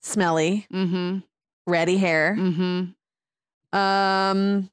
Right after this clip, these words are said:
Speaker 1: I was starting to feel better by eight days. Like, I was
Speaker 2: Mm-hmm.
Speaker 1: up and about and moving around and, um, depending on the baby, maybe getting some sleep, maybe not so much. I think I was just kind of in, like, cave mode. Like, I was
Speaker 2: Yeah.
Speaker 1: just caved up at home,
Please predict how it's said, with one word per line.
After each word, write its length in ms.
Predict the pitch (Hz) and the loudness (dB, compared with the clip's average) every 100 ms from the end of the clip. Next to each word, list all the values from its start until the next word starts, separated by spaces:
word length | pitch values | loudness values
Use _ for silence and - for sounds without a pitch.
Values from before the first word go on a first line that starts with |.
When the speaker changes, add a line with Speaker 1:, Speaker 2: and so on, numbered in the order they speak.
| - | -2
Speaker 1:
I 80 | 269 | 2
was 180 | 330 | 2
starting 240 | - 311 294 | 2 2 2
to 60 | |
feel 200 | 311 302 | 2 2
better 400 | 262 208 151 233 247 | 2 2 2 0 0
by 120 | 196 | 0
eight 240 | 180 175 | 2 0
days. 360 | 175 147 175 202 | 0 2 0 0
Like, 140 | 202 | 0
I 60 | 196 | 2
was 100 | 208 | 2
Speaker 2:
Mm-hmm. 80 | 190 | 0
Speaker 1:
up 100 | - | 0
and 80 | 196 | -2
about 360 | 175 139 147 | 0 2 2
and 180 | 160 160 | 0 -2
moving 200 | 160 180 | -2 -2
around 480 | 165 143 139 160 175 | 0 0 0 0 0
and, 340 | 160 156 156 | 0 0 -4
um, 580 | - 165 160 156 151 160 - | -4 -2 0 -2 -6 -10 -14
depending 360 | - 185 185 180 | -8 -4 -2 0
on 120 | 175 | -2
the 60 | 160 | 0
baby, 360 | 156 160 175 | 0 2 2
maybe 280 | 180 143 160 | 2 0 0
getting 220 | 156 147 | -2 -4
some 180 | 165 175 | -6 -8
sleep, 300 | - 147 156 | -4 -4 -2
maybe 200 | 143 135 | -6 -4
not 300 | 147 131 226 - | -4 -4 -6 -8
so 100 | 151 | -6
much. 380 | 170 - - - _ _ _ _ | -6 -6 -12 -14 _ _ _ _
I 80 | 254 | -2
think 160 | 277 480 | 0 2
I 100 | 587 | 4
was 100 | 427 | 4
just 180 | 359 359 | 2 -4
kind 260 | - 311 311 | -2 0 2
of 140 | 285 | 2
in, 160 | 277 254 | 2 2
like, 420 | 247 220 - - _ _ _ _ _ _ - | 2 0 -4 -18 _ _ _ _ _ _ -4
cave 340 | - 277 226 | 2 4 4
mode. 360 | 165 120 120 185 208 | 2 2 -2 -2 -2
Like, 120 | 208 | 2
I 100 | 247 | 2
was 140 | 277 | 2
Speaker 2:
Yeah. 60 | 311 | 2
Speaker 1:
just 120 | - | 0
caved 400 | 208 220 254 220 | 0 2 2 2
up 160 | 233 220 | 0 0
at 60 | |
home, 560 | 196 190 185 185 185 | 0 0 2 0 -2